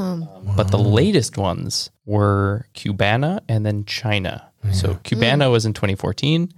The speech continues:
Speaker 3: Okay.
Speaker 1: China finally banned it for everyone, including pilots, in twenty nineteen.
Speaker 2: Yeah, wow.
Speaker 3: Oh, wow. Okay.
Speaker 2: Yeah, exactly.
Speaker 3: Yeah.
Speaker 2: Yeah.
Speaker 1: And some people still say that on Air Algeria and Iran Air,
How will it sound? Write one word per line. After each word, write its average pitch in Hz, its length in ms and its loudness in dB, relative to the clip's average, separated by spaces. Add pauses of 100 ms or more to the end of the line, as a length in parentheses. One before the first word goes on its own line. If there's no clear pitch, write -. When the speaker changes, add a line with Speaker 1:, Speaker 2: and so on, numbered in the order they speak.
(160)
Speaker 3:
Okay. 190 260 -2
Speaker 1:
China 143 560 2
finally 127 600 0
banned 107 360 0
it - 160 0
for - 140 -4
everyone, 135 340 2
including 131 440 0
pilots, 110 840 -2
in 107 120 -8
twenty 110 300 -2
nineteen. 101 640 -6
Speaker 2:
Yeah, - 60 -4 (100)
wow. 226 280 4
Speaker 3:
Oh, 208 100 4
wow. 165 720 0
Okay. 226 280 0 (300)
Speaker 2:
Yeah, 135 120 -2
exactly. 110 260 -2
Speaker 3:
Yeah. 214 380 2
Speaker 2:
Yeah. 120 160 -8
Speaker 1:
And 110 160 -2
some 202 380 0
people 156 320 2
still 165 320 2
say 143 260 0
that 107 220 2
on 104 260 0
Air 139 360 2
Algeria 120 720 2
and 104 220 0
Iran 110 500 2
Air, 98 440 -2